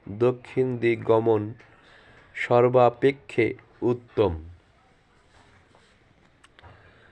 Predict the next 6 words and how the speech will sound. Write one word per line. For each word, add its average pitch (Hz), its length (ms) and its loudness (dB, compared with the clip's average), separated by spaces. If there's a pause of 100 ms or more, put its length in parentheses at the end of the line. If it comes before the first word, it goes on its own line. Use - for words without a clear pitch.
(180)
দক্ষিণ 156 800 2
দিক 170 320 4 (420)
ভ্রমণ 151 520 2
তাদের 143 480 4
জন্য 143 380 2
মঙ্গলজনক। 135 1000 2